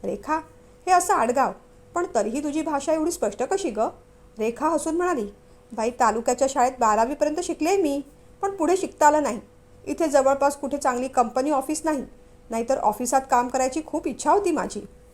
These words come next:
माझे मिस्टर स्टँडच्या मागे जी फॅक्टरी आहे ना, तिथे कामाला आहेत. एकट्याच्या पगारावर घर कुठे चालतं बाई, म्हणून मग मलाही कामाला बाहेर पडावं लागलं."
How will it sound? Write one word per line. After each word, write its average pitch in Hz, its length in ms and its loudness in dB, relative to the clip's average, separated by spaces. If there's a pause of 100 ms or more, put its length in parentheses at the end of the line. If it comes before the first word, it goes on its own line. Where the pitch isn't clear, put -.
(260)
माझे 233 340 0
मिस्टर 240 320 0
स्टँडच्या 233 460 0
मागे 254 240 0
जी 285 100 -6
फॅक्टरी 269 400 0
आहे 294 120 6
ना, 294 100 0
तिथे 330 260 -2
कामाला 302 340 2
आहेत. 247 160 2 (680)
एकट्याच्या 370 460 6
पगारावर 285 460 6 (100)
घर 262 140 2
कुठे 294 240 -4
चालतं 220 280 0
बाई, 202 220 0 (420)
म्हणून 320 200 2
मग 339 140 2
मलाही 262 320 2
कामाला 240 360 0
बाहेर 247 240 -2
पडावं 214 320 2
लागलं." 202 280 -2